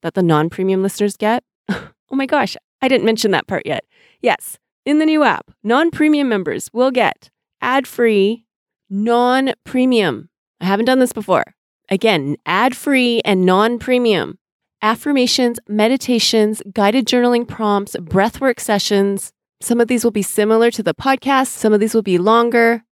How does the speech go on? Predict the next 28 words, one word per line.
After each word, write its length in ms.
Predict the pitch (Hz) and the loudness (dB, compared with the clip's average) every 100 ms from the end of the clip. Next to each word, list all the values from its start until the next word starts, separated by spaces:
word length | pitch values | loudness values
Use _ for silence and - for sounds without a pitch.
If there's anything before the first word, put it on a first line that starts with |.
| _ | _
and 200 | 175 294 | -2 -2
some 200 | - 269 | 0 -2
of 80 | 277 | -2
these 200 | 269 254 | -2 0
will 80 | 262 | -2
be 120 | 233 | -2
shorter 580 | 220 277 330 147 151 247 _ _ _ - | -2 0 -2 0 -2 -4 _ _ _ -4
as 120 | 214 | 0
I'm 140 | 220 | 0
exploring 480 | 202 - - 233 240 | 0 -4 -2 0 0
something 580 | 233 233 226 208 196 226 | 0 -4 -2 -2 0 0
new, 480 | 269 269 269 277 269 _ _ _ _ | 2 2 2 0 -2 _ _ _ _
which 180 | - 196 | -8 -2
you'll 120 | 214 | -2
find 260 | - 196 185 | 0 2 2
in 80 | 190 | 2
the 80 | 190 | 2
new 160 | 175 - | 2 2
app 220 | 175 - | -2 -2
as 140 | 156 | -4
well. 380 | 233 240 233 240 _ _ _ _ | 0 0 0 -4 _ _ _ _
So 200 | - 254 - | -4 -2 0
everyone 440 | 262 277 269 247 | 2 2 4 4
will 80 | 240 | 2
get 200 | 233 214 180 | 0 -2 -2
access 380 | 175 - 202 | -4 -4 -10
to 120 | - 202 | -8 -4
that. 340 | 208 202 202 | -2 -2 -4